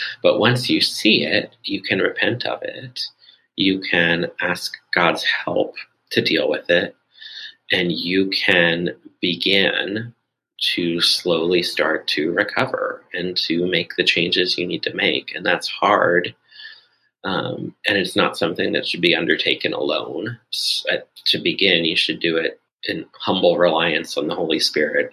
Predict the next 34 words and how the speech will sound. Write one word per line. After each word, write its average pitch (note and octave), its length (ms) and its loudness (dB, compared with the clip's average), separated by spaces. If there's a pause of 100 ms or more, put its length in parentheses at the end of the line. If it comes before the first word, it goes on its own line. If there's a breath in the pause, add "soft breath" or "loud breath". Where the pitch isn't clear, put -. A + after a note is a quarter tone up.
It's - 180 -4
a, D2 240 0 (640 loud breath)
um, F3 180 0
phrase E2+ 380 2
that - 80 -2
we F#2+ 80 0
have E2+ 160 0
in E2+ 80 -2
our E2+ 80 0
membership E2+ 500 0
vows D#2+ 320 0
in E2 60 -4
the E2 80 -4
P - 140 -6
C F2 260 0
A. F2 320 0 (580 loud breath)
Um, E2 420 0 (120)
so - 160 2
you, F#2 400 6
you G2+ 160 0
humbly G2 360 2
rely F2 340 4
on E2+ 140 0
God E2+ 340 0
and E2+ 100 0
ask F2 260 -4
for F2+ 100 -2
his - 280 -4
help, E2+ 340 -2 (140)
but - 160 2
you G2 120 0
also F2 300 2
hopefully F#2 460 0
have E2+ 300 2